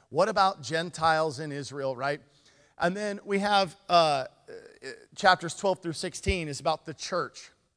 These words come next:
and about practical ways that we love and how we live in the world, okay? So I just want us to,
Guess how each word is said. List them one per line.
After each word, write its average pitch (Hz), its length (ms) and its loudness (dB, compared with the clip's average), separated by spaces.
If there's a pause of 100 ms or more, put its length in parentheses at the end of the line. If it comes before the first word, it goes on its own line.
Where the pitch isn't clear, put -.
(840)
and 143 80 -10
about 156 240 0
practical 160 560 -2 (400)
ways 170 320 4
that 170 120 -6
we 156 140 -6
love 139 540 0
and 123 220 -10
how 151 260 0
we 143 240 -8
live 135 480 -6
in 139 160 -10
the 120 60 -10
world, 104 340 -14 (260)
okay? 185 200 2 (420)
So 180 340 2
I 165 80 2
just 208 140 -4
want 190 240 4 (760)
us 196 280 8
to, 160 200 4